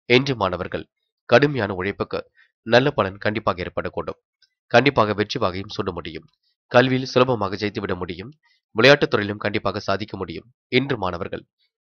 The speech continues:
மிகவும் பொறுப்புடன் செயல்பட்டு எதிலும் வெற்றி பெறுவீர்கள். முக்கியமான பணியை நீங்க மேற்கொள்ளும் பொழுது வெள்ளை நிறத்தில் ஆடை அணிய வேண்டும். வெள்ளை உங்களுக்கு அதிர்ஷ்டத்தை கொடுக்கும். அப்படியே இந்த இனிய நாளில் காலையில் நீங்க எழுந்ததும் கண்டிப்பாக சித்தர்கள் வழிபாட்டையும்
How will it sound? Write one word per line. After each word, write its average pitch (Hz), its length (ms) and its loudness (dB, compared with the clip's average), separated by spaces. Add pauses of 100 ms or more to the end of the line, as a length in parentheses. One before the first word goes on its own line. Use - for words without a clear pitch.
(140)
மிகவும் 131 400 2
பொறுப்புடன் 120 420 0
செயல்பட்டு 98 460 -8 (500)
எதிலும் 131 420 2
வெற்றி 110 240 -4
பெறுவீர்கள். 95 500 -10 (520)
முக்கியமான 127 420 2
பணியை 104 280 0
நீங்க 101 180 -10
மேற்கொள்ளும் 95 400 -8
பொழுது 101 260 -6 (680)
வெள்ளை 139 260 6
நிறத்தில் 107 360 -2
ஆடை 90 200 -2
அணிய 87 180 -8
வேண்டும். 92 320 -10 (400)
வெள்ளை 123 280 6
உங்களுக்கு 98 380 -4
அதிர்ஷ்டத்தை 95 420 -6
கொடுக்கும். 90 400 -8 (540)
அப்படியே 135 360 2
இந்த 104 140 -6
இனிய 95 200 -6
நாளில் 85 320 -10 (440)
காலையில் 120 300 8
நீங்க 107 180 -4
எழுந்ததும் 98 340 -4
கண்டிப்பாக 101 480 -4 (1400)
சித்தர்கள் 131 480 2
வழிபாட்டையும் 92 600 -6